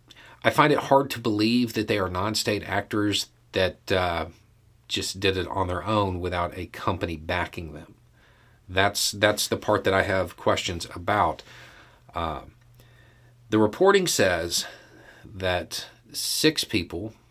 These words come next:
five men and one woman, they are unidentified at this time, so we will call them Destro, Zartan, Baroness, Firefly, Storm Shadow, and Cobra Commander. Um, they rented a yacht,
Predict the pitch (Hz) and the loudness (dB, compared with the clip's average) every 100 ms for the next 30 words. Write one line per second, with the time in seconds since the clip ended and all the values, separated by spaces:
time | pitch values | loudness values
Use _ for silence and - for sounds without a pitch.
0 | _ _ - 87 92 113 98 87 98 87 | _ _ -8 -2 0 -2 -4 -6 -6 -6
1 | 90 104 85 82 107 - - - - - | -4 -4 -4 -8 -10 -14 -20 -20 -20 -20
2 | - - _ 95 92 90 - 107 95 98 | -20 -20 _ 4 6 4 2 2 2 0
3 | 92 95 90 90 85 87 - 92 110 135 | 0 0 0 -2 -6 -6 -4 -2 -4 -4
4 | 98 90 85 85 92 87 90 87 85 90 | -4 -4 -4 -4 -2 -2 -4 -8 -6 -4
5 | 92 - 90 90 87 87 90 87 85 87 | -2 0 0 0 0 0 -4 -6 -4 -4
6 | 85 85 - - - - - _ - 143 | -4 -6 -6 -8 -12 -20 -20 _ 2 2
7 | 123 123 117 - 104 - 98 92 90 92 | 4 4 4 2 -2 0 0 -2 -2 -4
8 | 85 95 143 101 85 - - - - - | -4 -2 0 0 -2 -6 -20 -20 -20 -20
9 | - 98 92 85 78 82 107 110 131 131 | -4 0 0 0 -6 -4 4 6 6 6
10 | 110 95 82 - | 4 4 2 -6